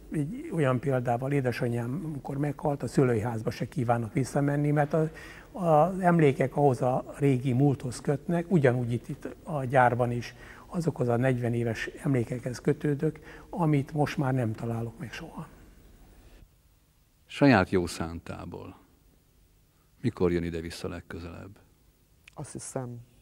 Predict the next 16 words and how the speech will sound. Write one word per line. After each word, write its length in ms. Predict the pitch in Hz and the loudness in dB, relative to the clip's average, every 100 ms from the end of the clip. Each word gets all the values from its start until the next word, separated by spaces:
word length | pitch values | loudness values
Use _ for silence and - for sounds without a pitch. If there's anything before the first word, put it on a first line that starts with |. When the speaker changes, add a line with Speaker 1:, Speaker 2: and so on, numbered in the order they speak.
| - | -20
Speaker 3:
soha 340 | - 113 104 - | -12 -10 -10 -14
többet. 540 | - - - - - _ _ _ _ _ _ _ _ _ _ - _ _ _ _ _ _ _ | -20 -20 -20 -20 -20 _ _ _ _ _ _ _ _ _ _ -20 _ _ _ _ _ _ _
Már 220 | 80 - | -14 -14
nem. 180 | - - - _ _ _ _ _ _ _ _ _ - | -16 -18 -20 _ _ _ _ _ _ _ _ _ -20
Speaker 2:
És 80 | |
ha 80 | - | -14
a 20 | |
füvészkertbe 640 | 92 101 98 92 92 87 87 | -2 4 4 4 2 0 -2
kell 200 | - 92 | -2 -4
menni? 380 | 90 92 92 - - - _ - - - - - _ - - - | -4 -6 -8 -10 -20 -20 _ -20 -20 -20 -20 -20 _ -20 -20 -8
Speaker 3:
Akkor 400 | - 175 - 151 | -2 -2 2 0
nem 260 | 170 160 143 | 2 2 2
erre, 440 | 82 78 127 131 - - | -2 -4 -4 -10 -16 -14
egy 100 | - | -6
másik 460 | 147 110 - - | -4 -6 -12 -14
úton. 440 | - - - - | -14 -14 -14 -12